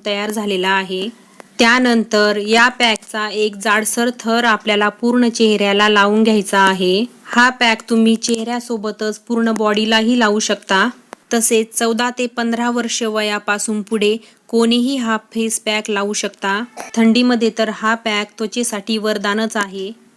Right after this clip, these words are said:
तर पूर्ण चेहऱ्याला आपल्याला हा फेस पॅक व्यवस्थित लावून घ्यायचा आहे. तर हा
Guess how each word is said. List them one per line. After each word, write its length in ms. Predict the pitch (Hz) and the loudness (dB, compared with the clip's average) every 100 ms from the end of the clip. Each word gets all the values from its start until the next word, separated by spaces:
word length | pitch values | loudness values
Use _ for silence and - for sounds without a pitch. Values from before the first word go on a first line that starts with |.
| - | -6
तर 140 | 233 226 | -2 -2
पूर्ण 380 | 233 262 262 254 | -2 -2 0 0
चेहऱ्याला 520 | 247 233 226 226 240 | 0 2 2 0 0
आपल्याला 420 | 226 214 220 214 | -2 -4 -6 -6
हा 220 | 202 220 220 | -6 -10 -8
फेस 260 | 226 220 - | -4 -6 -4
पॅक 260 | 214 214 - | -4 -4 -4
व्यवस्थित 520 | 208 214 214 226 220 | -6 -6 -6 -8 -4
लावून 260 | 208 208 226 | -2 0 0
घ्यायचा 360 | 214 190 190 | -2 -4 -4
आहे. 340 | 185 185 185 190 _ _ _ - | -4 -4 -6 -8 _ _ _ -6
तर 120 | 247 | -4
हा 260 | 233 240 | -2 0